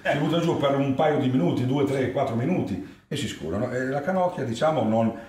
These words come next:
Speaker 2: Cambia
Speaker 1: no,
Speaker 2: colore
Speaker 1: eh,
Speaker 2: e
Speaker 1: cambia
Speaker 2: quindi
Speaker 1: colore e rimane, la sua carne rimane soda perché non è cotta, però è fermata
Speaker 2: È
Speaker 1: praticamente.
Speaker 2: ferma, ok.
Speaker 1: E qua per, per pulirle,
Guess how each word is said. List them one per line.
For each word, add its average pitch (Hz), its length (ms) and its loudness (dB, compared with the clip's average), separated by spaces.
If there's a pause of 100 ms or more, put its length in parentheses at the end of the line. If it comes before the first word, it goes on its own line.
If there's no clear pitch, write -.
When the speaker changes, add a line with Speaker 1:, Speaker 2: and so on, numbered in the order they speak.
(120)
Speaker 2:
Cambia - 280 2
Speaker 1:
no, 196 60 0
Speaker 2:
colore 226 520 4
Speaker 1:
eh, - 20 0
Speaker 2:
e 147 40 -2
Speaker 1:
cambia 165 260 6
Speaker 2:
quindi 202 180 6
Speaker 1:
colore 180 240 8
e 147 100 2
rimane, 156 380 4
la 147 80 4
sua 160 160 0
carne 175 280 2
rimane 170 280 2
soda 190 320 2
perché 131 340 0
non 151 200 0
è 175 100 2
cotta, 175 340 4
però 135 280 2
è 120 260 2 (240)
fermata 131 540 2
Speaker 2:
È - 20 0
Speaker 1:
praticamente. 95 320 2
Speaker 2:
ferma, 95 320 2
ok. 85 140 2 (360)
Speaker 1:
E 135 180 2
qua 202 260 6
per, 175 200 4
per 185 200 4
pulirle, 127 800 0